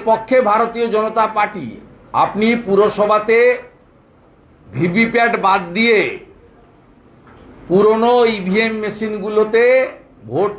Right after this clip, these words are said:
করে ছাপ্পা মেরে যে জিতেছিলেন বাইশ সালে, এবারের ভোটের ফলে সেটা প্রমাণ হয়েছে। সেই কারণে কলকাতা কর্পোরেশন সহ ঊনসত্তরটা পুরসভাতে ভারতীয় জনতা পার্টি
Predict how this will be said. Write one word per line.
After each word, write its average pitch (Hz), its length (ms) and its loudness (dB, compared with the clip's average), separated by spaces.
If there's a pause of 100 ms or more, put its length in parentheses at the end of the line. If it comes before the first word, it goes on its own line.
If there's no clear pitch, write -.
করে 196 300 2 (300)
ছাপ্পা 160 440 -4
মেরে 208 280 -6
যে 202 220 -10
জিতেছিলেন 190 680 0 (1200)
বাইশ 185 300 0 (100)
সালে, 185 320 4 (260)
এবারের 190 500 2
ভোটের 156 380 -4 (100)
ফলে 170 300 -2
সেটা 202 280 -4
প্রমাণ 240 400 0
হয়েছে। 170 340 -2 (880)
সেই 208 220 2
কারণে 269 400 2 (140)
কলকাতা 233 460 -4
কর্পোরেশন 220 720 -4 (140)
সহ 185 220 0 (1080)
ঊনসত্তরটা 240 1080 0 (120)
পুরসভাতে 214 800 -2 (160)
ভারতীয় 190 500 -2
জনতা 190 400 -4
পার্টি 190 300 -6